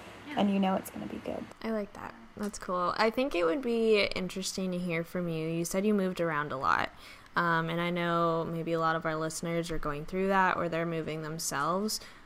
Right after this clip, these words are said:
Speaker 1: What advice do you have for them if they're changing, either going high school to college or college to a new job? What advice do you have?
Speaker 2: First of all, I,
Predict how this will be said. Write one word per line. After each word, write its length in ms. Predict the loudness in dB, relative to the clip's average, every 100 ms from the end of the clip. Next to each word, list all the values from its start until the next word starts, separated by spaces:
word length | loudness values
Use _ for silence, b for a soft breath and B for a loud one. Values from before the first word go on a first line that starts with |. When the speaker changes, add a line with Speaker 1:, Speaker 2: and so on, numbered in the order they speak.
| B
Speaker 1:
What 440 | -4 0 2 2 2
advice 680 | 0 2 2 2 2 -2
do 120 | -2
you 260 | -2 -2 -2
have 640 | -2 0 2 2 0 -2
for 300 | -8 -4 -4
them 360 | -2 -4 -4 -6
if 200 | -6 -6
they're 340 | -2 -2 -2 -4
changing, 440 | -4 -4 -2 -2 0
either 340 | 0 0 -2
going 400 | -2 -6 -6 -8
high 260 | -4 -4 -4
school 220 | -4 -6
to 60 |
college 580 | 12 12 12 12 12 6
or 80 | 2
college 480 | 0 2 2 0 -2
to 120 | -4
a 40 |
new 180 | -4 -4
job? 480 | 2 6 10 10 8
What 320 | 6 2 2
advice 480 | 0 0 0 -2 -6
do 100 | -4
you 140 | -4
have? 420 | -4 -2 -2 4 12
Speaker 2:
First 280 | 12 12
of 100 | 12
all, 280 | 12 12 12 10
I, 220 | 6